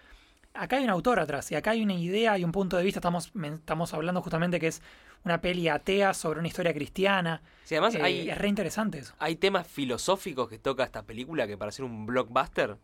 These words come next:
Speaker 2: sea, porque tiene
Speaker 1: Claro.
Speaker 2: este, plata de, de, de un blockbuster, bastante profundos para lo que está tocando. Más para ser una película para mayores de trece años. A mí me parece que
Speaker 1: Y
Speaker 2: es
Speaker 1: bastante oscura. Pero
Speaker 2: Sí.
Speaker 1: oscura no en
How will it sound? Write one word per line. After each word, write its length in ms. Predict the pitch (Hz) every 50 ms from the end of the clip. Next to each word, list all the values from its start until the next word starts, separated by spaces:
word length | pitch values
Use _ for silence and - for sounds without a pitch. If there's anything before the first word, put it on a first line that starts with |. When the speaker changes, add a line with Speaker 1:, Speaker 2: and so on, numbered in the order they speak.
| _ _
Speaker 2:
sea, 160 | - 113 104
porque 180 | 87 104 104
tiene 680 | 101 123 123 123 120 113 110 104 101 98 98 95 92 92
Speaker 1:
Claro. 200 | - 143 120 - - -
Speaker 2:
este, 440 | 117 - - - - - - - - - - - -
plata 320 | - 135 135 147 - 143 120
de, 100 | 107 101
de, 280 | 104 98 95 92 80
de 180 | - 98 101 107
un 100 | 113 113
blockbuster, 520 | 104 101 104 120 147 160 - 151 123 107 - _ - - - - - - - _ _ _ _ _ _
bastante 300 | - 104 - - 254 233 -
profundos 520 | 98 90 156 156 131 107 95 87 - -
para 160 | - 117 104
lo 40 | 101 98
que 60 | 120
está 40 | 113
tocando. 260 | 117 107 110 101 95
Más 240 | 107 135 170 208 208
para 160 | - 156 127
ser 100 | 123 143
una 100 | 139 123
película 280 | 107 120 131 143 135 117
para 140 | 104 104 101
mayores 240 | 95 92 - 135 117 107
de 0 |
trece 260 | 117 117 - - 101
años. 300 | 110 104 90 80 76 - _ _ _ _ _ -
A 40 | 107
mí 40 |
me 60 | 117 117
parece 200 | 123 120 123 113
que 80 | -
Speaker 1:
Y 20 | -
Speaker 2:
es 60 | 123
Speaker 1:
bastante 300 | - - 170 180 180 165
oscura. 640 | - - - - - - 170 160 151 127 110 - _ - - - - - - - -
Pero 160 | 190 170 190
Speaker 2:
Sí. 60 | 190
Speaker 1:
oscura 340 | 175 - - 247 240 240 226
no 220 | 220 233 233 208 175
en 200 | 165 160 165